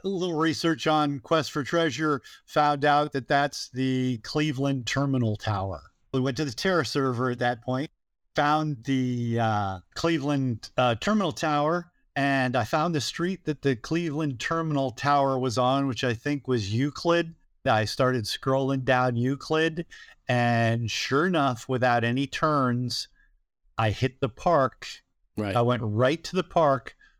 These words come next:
Speaker 1: where the cask was found in Cleveland. I mean, I, there was, it's a huge park, and I was on the other side of the park, but that was enough for me.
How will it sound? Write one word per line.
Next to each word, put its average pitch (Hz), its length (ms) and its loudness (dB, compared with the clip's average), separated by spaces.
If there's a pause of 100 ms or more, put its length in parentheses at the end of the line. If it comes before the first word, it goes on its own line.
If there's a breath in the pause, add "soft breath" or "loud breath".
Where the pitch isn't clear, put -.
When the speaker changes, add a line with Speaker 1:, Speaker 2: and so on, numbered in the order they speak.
(160)
Speaker 1:
where 123 320 0
the 117 560 0 (200)
cask 139 420 -2
was 117 140 -2
found 123 360 0
in 117 100 -4
Cleveland. 107 580 -4
I 147 160 2
mean, 156 240 0
I, 139 240 0
there 135 160 0
was, 117 240 -4 (100)
it's 143 440 -4
a 147 60 2
huge 139 360 -2
park, 131 340 0
and 127 100 0
I 127 100 4
was 127 160 0
on 131 160 2
the 120 100 2
other 127 220 0
side 120 260 2
of 110 60 0
the 113 60 -2
park, 120 360 0 (400 loud breath)
but 120 240 2 (320)
that 147 220 4
was 135 160 0
enough 135 340 0
for 123 140 -4
me. 117 280 -4